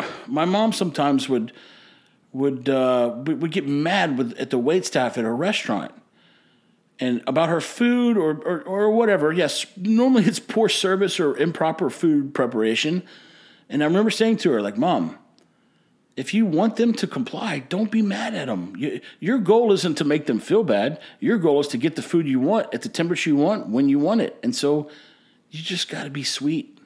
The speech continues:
That's all. You just gotta be sweet." But don't get me wrong, there comes the point when it's confrontation time. But that's, like, the last piece of the puzzle,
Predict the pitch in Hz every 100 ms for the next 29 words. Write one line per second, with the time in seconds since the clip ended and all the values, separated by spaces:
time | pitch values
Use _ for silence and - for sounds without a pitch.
0 | - - - 98 127 - _ _ _ _
1 | _ _ _ _ _ _ - 113 143 -
2 | 151 139 131 - - 113 87 - _ _
3 | _ _ _ _ _ _ _ _ _ _
4 | - 127 190 226 247 240 226 165 110 107
5 | - - - - 185 220 190 196 156 180
6 | 180 - - _ _ 127 120 - 160 151
7 | 135 143 127 98 95 92 73 78 _ _
8 | _ _ _ _ _ _ _ _ _ _
9 | _ - 139 156 160 202 196 175 143 139
10 | 139 - 127 - 107 101 98 82 80 53